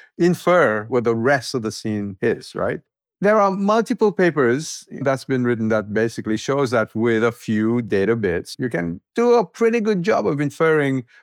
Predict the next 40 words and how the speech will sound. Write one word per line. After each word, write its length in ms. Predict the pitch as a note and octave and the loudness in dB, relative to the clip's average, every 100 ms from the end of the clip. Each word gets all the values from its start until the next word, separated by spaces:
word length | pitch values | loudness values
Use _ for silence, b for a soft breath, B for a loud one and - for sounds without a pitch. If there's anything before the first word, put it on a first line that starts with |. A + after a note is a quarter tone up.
| b | b
what's 280 | C#3 C3 - | -2 -2 -2
going 320 | C#3 B2+ B2+ | 2 2 2
on 440 | C3+ A#2+ G#2 G2+ | 2 2 0 -4
beyond 320 | A2+ A2 G#2+ | -2 -2 0
those 160 | G#2+ G2+ | -2 -2
few 80 | A2 | -2
data 220 | G#2+ G#2+ | 0 0
bits, 420 | G2 G2+ - - B B B | 0 -2 -6 -20 B B B
as 180 | C3+ A#2+ | 0 2
long 440 | C3+ C#3 D3 D#3 | 4 4 2 0
as 300 | - C#3 A#2 | 0 0 0
you 120 | A#2+ G#2+ | -4 0
have 260 | A#2 A#2 | 0 2
a 80 | A2+ | 0
pretty 320 | - B2 A#2+ | -2 -2 0
good 480 | A#2 G#2 A#2 A2 G2+ _ b b b F2 | 0 2 2 2 -2 _ b b b -2
dictionary 800 | D3+ D3+ B2+ G#2 F2+ F2+ - - _ - | -2 -2 -4 -2 -2 -4 -8 -18 _ -4
of 240 | B2+ A2 G2 | -2 -2 -2
what 560 | G#2 A#2 A#2 A#2 - _ _ - | 0 2 0 -4 -20 _ _ -6
are 320 | B2+ A#2+ A#2+ B2 | 0 2 2 0
expected 880 | B2+ - - - C#3+ - - B2+ - | -4 -6 -10 0 0 0 -2 -2 -2
types 520 | - A#2 A2+ A2 - | -2 0 0 -2 -8
of 120 | G#2 G2+ | -4 -2
input. 340 | A#2 F#2 D2+ | -2 -4 -6
So 80 | A2+ | -6
think 200 | A2+ A2+ | -4 -2
about 220 | A2+ A2 - b b | 0 0 -4 b b
natural 460 | A2+ A2+ - G#2 | -2 -2 -2 0
images. 580 | C3 E3 D3+ C#3+ C3+ B2 _ b | 2 2 2 4 2 0 _ b
There's 200 | F#2+ G2+ | -2 0
one 180 | G#2+ G#2 | -2 -2
over 220 | G2 G#2+ | 0 2
F 300 | A#2 - - B B | 0 -2 -20 B B
drop 260 | G#2+ B2+ B2+ | 0 0 2
off 220 | A#2+ - | 0 0
of, 240 | A2 G2 G#2 | -2 -2 -6
of 100 | G#2+ | -4
the 80 | G#2 | -2
frequency 380 | G2+ C#3+ C#3 B2+ | -2 -4 -4 -6
components, 560 | B2+ A#2 A#2 A2+ G#2+ | -6 -2 0 0 -4